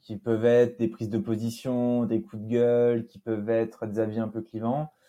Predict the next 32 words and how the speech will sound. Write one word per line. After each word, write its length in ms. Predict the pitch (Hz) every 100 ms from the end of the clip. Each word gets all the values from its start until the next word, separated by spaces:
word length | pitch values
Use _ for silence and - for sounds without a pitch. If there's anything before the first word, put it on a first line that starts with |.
| _ _ _
Euh, 300 | 107 104 104 104 - _
et 80 | 117
moi, 160 | 139 196
ce 80 | 196
que 80 |
je 60 | 120
vous 100 | 110
conseillerais, 440 | 120 120 131 143
c'est 120 | 165 127
de 60 |
vous 80 | 107
référer 280 | 117 113 135
à 60 |
votre 160 | 123 110
backstory. 540 | 104 110 - 143 147 - _ _ _
C'est 140 | - 120
quoi 120 | 190
l'élément 360 | 143 143 151
différenciant 600 | 147 - 139 135 - 110 -
que 40 | _ _ 113
vous 160 | 110
avez ? 300 | 117 110 101 _ _ _ _ _ _
C'est 180 | -
quoi 160 | - 190
le 200 | 165 117
petit 240 | - -
truc 260 | 196 - 190
sur 140 | -
lequel 180 | 131 170
on 120 | 143
peut 80 | 131
appuyer ? 460 | 127 117 127 110